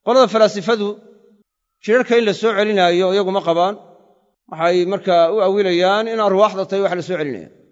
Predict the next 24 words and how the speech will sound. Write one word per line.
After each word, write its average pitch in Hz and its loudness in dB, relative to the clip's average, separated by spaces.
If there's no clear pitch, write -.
Qaarkood 151 -4
tanaasukhul 170 -6
arwaax 147 -2
iyo 143 -4
wax 151 -8
ka 175 -8
mid 147 -6
a 135 -4
ay 131 -8
qabaan. 131 -10
Ay 139 -10
leeyihiin, 147 -8
dadka 151 -14
si 165 -18
kale 147 -8
loo 151 -4
cadaabayaa, 131 -6
cidda 135 -12
xun, 165 -14
naftiisa 151 -12
inta 143 -10
la 139 -8
soo 180 -10
celiyo, 151 -4